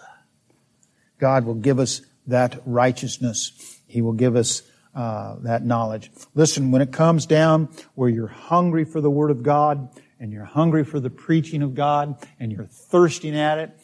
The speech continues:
like, like you said, "Man, I just gotta have a drink of that spiritual rock,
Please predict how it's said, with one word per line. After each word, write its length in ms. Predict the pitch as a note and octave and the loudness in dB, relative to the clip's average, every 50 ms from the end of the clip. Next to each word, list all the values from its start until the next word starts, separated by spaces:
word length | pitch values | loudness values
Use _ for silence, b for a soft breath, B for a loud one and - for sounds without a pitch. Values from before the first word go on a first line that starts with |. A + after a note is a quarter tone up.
| B B B B B | B B B B B
like, 220 | - B2 A#2 A#2+ A#2+ | -16 -14 -14 -14 -14
like 220 | C3+ B2+ B2+ A#2+ | -12 -12 -12 -12
you 60 | - | -14
said, 160 | A2+ - C3+ A#2+ | -14 -12 -10 -8
"Man, 260 | A#2 C3 D3 D3+ D3 | -6 -4 -4 -4 -6
I 80 | C#3 | -8
just 260 | A#2 A2 D3 C3+ - - | -8 -8 -8 -8 -6 -4
gotta 240 | D#3+ C#3+ C#3+ C3 | -4 -4 -4 -6
have 300 | B2 A2 - C#3 C#3+ C3 | -8 -12 -10 -10 -10 -8
a 60 | B2 A#2+ | -10 -10
drink 380 | A2 G2+ B2 C#3+ D3 D3 C#3+ | -12 -8 -4 -2 -2 -2 -2
of 100 | - A2 | -6 -8
that 180 | G2+ A#2+ A#2 - | -12 -12 -12 -12
spiritual 840 | - - - _ - D#3+ D#3 D3+ C#3+ D3 C#3+ - - A#2 A2+ A#2 G#2+ | -12 -12 -8 _ 0 2 4 4 4 2 2 -2 -6 -6 -6 -6 -4
rock, 440 | G#2+ B2 C#3+ D3 D3 D#3 D#3 - | -2 0 2 2 0 -2 -6 -14